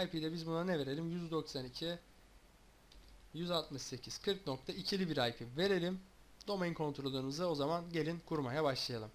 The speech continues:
Bu dersimizi burada noktalayalım. Mantıksal ve fiziksel yapılar nelerdir? E, kısaca bunlardan bahsettik. Zaten değineceğiz. Şimdilik bu dersi burada noktalayalım. Diğer dersimizde artık, e, yapımızı yavaş yavaş kurmaya başlayalım.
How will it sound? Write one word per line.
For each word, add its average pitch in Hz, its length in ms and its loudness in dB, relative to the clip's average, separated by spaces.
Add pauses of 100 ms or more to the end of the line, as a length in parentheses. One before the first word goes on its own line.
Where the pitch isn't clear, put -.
(420)
Bu 202 100 2
dersimizi 156 460 2
burada 127 220 -2
noktalayalım. 180 720 4 (100)
Mantıksal 165 580 2
ve 170 40 -4
fiziksel 160 440 -2
yapılar 156 400 0
nelerdir? 165 500 0 (380)
E, 127 180 -4
kısaca 180 380 0
bunlardan 151 540 0
bahsettik. 196 540 -2
Zaten 170 440 2
değineceğiz. 175 580 2 (500)
Şimdilik 202 640 0 (100)
bu 180 100 0
dersi 170 260 2
burada 135 200 2
noktalayalım. 180 640 0 (180)
Diğer 180 220 2
dersimizde 135 420 2
artık, 160 340 4 (360)
e, 127 80 -2
yapımızı 135 560 2
yavaş 151 320 4
yavaş 117 200 -2
kurmaya 143 340 2
başlayalım. 131 520 0